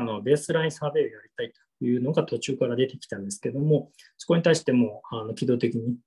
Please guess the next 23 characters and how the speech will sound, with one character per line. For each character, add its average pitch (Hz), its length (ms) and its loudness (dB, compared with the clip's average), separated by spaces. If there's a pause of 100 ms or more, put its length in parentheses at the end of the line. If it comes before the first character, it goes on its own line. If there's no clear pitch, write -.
え 117 40 -4
ー、 104 80 -8
あ 101 40 -8
の、 95 160 -6 (100)
環 117 140 -6
境 117 140 -8
省 - 200 -6
様 104 240 -10
を - 20 -12
含 - 240 -4
め 101 80 -10
て 107 280 -10 (260)
対 107 200 0
応 104 100 -2
し - 140 -2
て - 100 -10
い 107 40 -8
た 110 100 -4
だ 104 120 -4
け - 100 -12
た 143 120 0
の 139 100 2
で、 107 220 -2